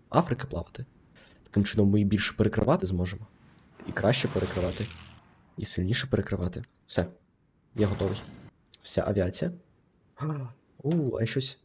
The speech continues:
затупив. Я б міг всіх, всіх поближче підвести б. Поближче до Італії. Щоб в мене була ось так. Тепер мені цікаво, в мене є перевага в повітрі? Якщо є? Є. Так, тримай. Давайте в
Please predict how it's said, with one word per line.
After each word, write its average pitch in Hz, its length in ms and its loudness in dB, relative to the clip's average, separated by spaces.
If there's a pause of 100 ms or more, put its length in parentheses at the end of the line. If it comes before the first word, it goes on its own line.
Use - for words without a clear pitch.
(360)
затупив. 123 720 4 (560)
Я 101 100 2
б - 40 -6 (100)
міг 101 140 2
всіх, - 480 -4 (440)
всіх - 240 -2
поближче 104 480 2
підвести - 480 -2
б. 147 100 -6 (600)
Поближче 196 380 2
до - 60 4
Італії. 135 380 4 (560)
Щоб - 220 -12
в - 20 -2
мене 104 140 4
була 98 240 2 (680)
ось - 160 -4
так. - 300 -4 (460)
Тепер 123 160 4
мені 113 140 4
цікаво, 92 280 2
в 78 40 -2
мене 85 120 -2
є 151 100 2
перевага 175 300 6
в 175 80 -4
повітрі? 156 300 0 (140)
Якщо - 220 -2
є? 135 160 2 (500)
Є. 98 240 2 (100)
Так, - 300 -10
тримай. 101 340 2 (580)
Давайте - 260 0
в - 40 -2